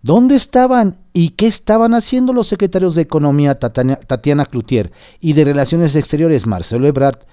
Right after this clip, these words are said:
mientras el conflicto fronterizo se desarrollaba y crecía a cada hora? Ah, sí,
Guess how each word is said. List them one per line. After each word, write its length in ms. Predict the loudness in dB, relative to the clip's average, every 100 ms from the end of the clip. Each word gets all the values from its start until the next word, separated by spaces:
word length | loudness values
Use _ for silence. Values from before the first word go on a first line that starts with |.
| _ _ -2
mientras 460 | 2 2 2 -2
el 160 | -4 -6
conflicto 600 | -6 -4 -4 -6 -2 -4
fronterizo 840 | -2 -4 -4 -6 -4 -4 -4 -6 -6 _ _
se 380 | -20 -4 0 2
desarrollaba 1200 | 0 -2 -4 -4 -6 -8 -6 -6 -4 -2 0 0
y 120 | -2
crecía 440 | -6 -10 -6 -4 -4
a 60 |
cada 320 | -4 -6 -4
hora? 260 | -6 -8 -10 _ _ _ _ _ _ _ -20 -20 _
Ah, 360 | -8 -2 0 -2
sí, 480 | -4 -6 -2 -4